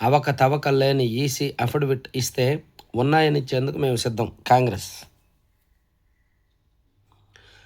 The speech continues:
రెండు వేల ఇరవై రెండులో మా పార్టీ మద్దతుదారుల ఓట్లను తొలగించడంపై పద్దెనిమిది వేల అఫిడవిట్లు దాఖలు.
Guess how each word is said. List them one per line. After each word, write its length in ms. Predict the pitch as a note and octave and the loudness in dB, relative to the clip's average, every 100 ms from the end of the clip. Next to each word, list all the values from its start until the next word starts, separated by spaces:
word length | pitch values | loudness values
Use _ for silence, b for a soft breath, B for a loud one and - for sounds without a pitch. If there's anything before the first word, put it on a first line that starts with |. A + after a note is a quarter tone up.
| b | b
రెండు 220 | - B2+ C#3+ | -4 0 4
వేల 180 | D3 | 4
ఇరవై 340 | B2 B2 C#3 C3 | 4 2 4 2
రెండులో 420 | A#2 C#3 D3+ D#3+ | 4 4 6 6
మా 180 | D3 A#2+ | 4 2
పార్టీ 420 | A#2+ C3+ C#3 - | 4 4 4 0
మద్దతుదారుల 600 | A#2+ A#2 C#3+ C3 C3+ B2 | 0 0 0 2 2 4
ఓట్లను 440 | A#2 C3+ C3+ C3+ A#2+ | 4 4 4 -2 0
తొలగించడంపై 600 | A#2+ C3+ B2 A#2+ A#2 D3+ | 0 0 0 -2 -2 -2
పద్దెనిమిది 580 | D3+ A#2 A2+ C#3+ C#3+ | -2 -4 0 2 4
వేల 160 | C3+ B2+ | 4 4
అఫిడవిట్లు 460 | A#2+ C#3 C#3+ C3+ A#2+ | 2 2 0 0 -2
దాఖలు. 400 | G2+ F2 D#2 | -2 -4 -8